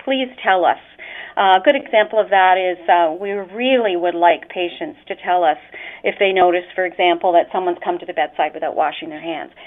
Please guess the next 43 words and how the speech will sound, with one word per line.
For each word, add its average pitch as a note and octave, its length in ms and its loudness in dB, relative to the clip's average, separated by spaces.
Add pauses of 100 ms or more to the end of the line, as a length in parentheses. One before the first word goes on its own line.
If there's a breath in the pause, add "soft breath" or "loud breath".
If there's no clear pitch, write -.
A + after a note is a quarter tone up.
(240 loud breath)
And G3+ 220 0
we A3 220 -2
have G3 140 2
had F#3+ 220 0
that F3+ 140 6
exact F3 460 0
experience - 500 -10
you E3 60 -8
described, D#3+ 500 -8
where E3+ 80 -10
patients G3+ 380 -10
are D3 120 -12
really F#3+ 360 -8
reluctant C#3 540 -6
to D#3 80 -18
do E3 180 -10
that - 240 -4
'cause - 160 -14
it - 160 -14
feels - 260 -12
rude. - 280 -12 (500 loud breath)
But F#3+ 240 6
at F#3+ 140 0
the A3 120 -4
end C#4+ 160 2
of F#4 80 2
the A3 80 -2
day, F#3 340 2 (480)
you A#3 440 -2
are G#3 320 4
the F#3+ 100 -4
best F#3 400 0
possible F#3+ 560 -4
person B3 480 0 (500 loud breath)
to, F#3 320 -2
uh, F3 280 6 (100)
ensure G3 400 -2
that F#3 160 -4
your F3+ 220 -2
health F3+ 240 0 (100)
care D#3+ 180 -4
is D#3+ 100 -8
optimal. D3+ 600 -4